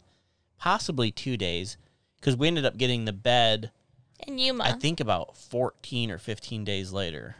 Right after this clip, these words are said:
Speaker 2: Mm-hmm.
Speaker 1: Because we originally were gonna pick it up from the warehouse on our way to Yuma, but because it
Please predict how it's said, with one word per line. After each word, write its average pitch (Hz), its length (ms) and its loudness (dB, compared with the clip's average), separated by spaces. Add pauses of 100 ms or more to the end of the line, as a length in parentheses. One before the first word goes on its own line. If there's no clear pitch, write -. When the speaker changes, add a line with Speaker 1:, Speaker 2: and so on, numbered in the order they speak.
(140)
Speaker 2:
Mm-hmm. 269 280 -10
Speaker 1:
Because 131 280 2 (200)
we 131 200 0
originally 147 420 2
were 143 100 2
gonna 123 320 0 (140)
pick - 180 0
it 123 80 2
up 123 140 4
from 127 120 -2
the 117 60 0
warehouse 117 420 2
on 117 140 2
our 110 80 2
way 110 220 2
to 110 100 -8
Yuma, 110 420 -2 (640)
but 147 220 6
because 127 320 0
it 110 120 -4